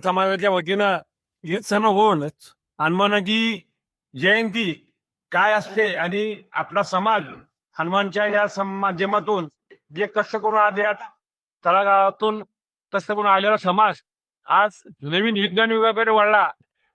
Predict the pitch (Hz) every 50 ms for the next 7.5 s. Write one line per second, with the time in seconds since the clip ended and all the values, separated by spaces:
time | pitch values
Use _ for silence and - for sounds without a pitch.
0 | _ - - 165 185 220 165 165 190 185 190 220 233 214 190 226 226 233 220 190
1 | 160 151 _ _ _ _ _ _ _ _ _ 151 185 202 214 208 _ _ _ _
2 | _ _ _ _ - 165 170 185 208 220 196 226 208 202 170 156 214 220 - 226
3 | 226 208 175 143 _ _ _ _ _ _ - 160 165 - 185 214 214 214 214 208
4 | 190 190 _ _ _ _ _ _ _ _ _ _ _ _ _ _ _ _ _ _
5 | - 151 175 196 214 214 208 - 233 220 - - - _ _ _ _ _ _ _
6 | - 160 175 175 180 202 208 202 190 190 190 185 208 196 202 185 208 214 208 208
7 | 208 214 220 208 - 208 202 214 208